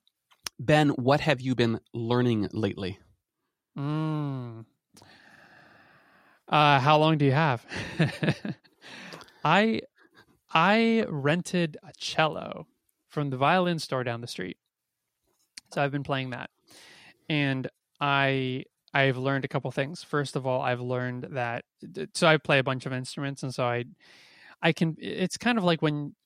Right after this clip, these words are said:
Speaker 2: when you speak a lot of languages, which I don't, I've heard it's a lot easier to pick up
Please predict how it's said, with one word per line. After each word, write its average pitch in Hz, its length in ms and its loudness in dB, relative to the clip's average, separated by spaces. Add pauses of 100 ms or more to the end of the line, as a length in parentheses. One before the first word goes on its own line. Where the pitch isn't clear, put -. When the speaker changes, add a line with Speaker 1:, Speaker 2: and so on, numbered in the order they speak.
Speaker 2:
when 165 160 -4
you 160 60 -2
speak 214 260 -4
a 180 60 4
lot 160 240 4
of 143 60 2
languages, 135 520 -2
which 139 160 -2
I 139 120 2
don't, 123 380 -6 (160)
I've 135 300 -2
heard 143 420 0
it's - 180 -8
a 135 40 -2
lot 127 220 -4
easier 127 340 -4
to 120 80 -8
pick - 240 -6
up 120 80 -8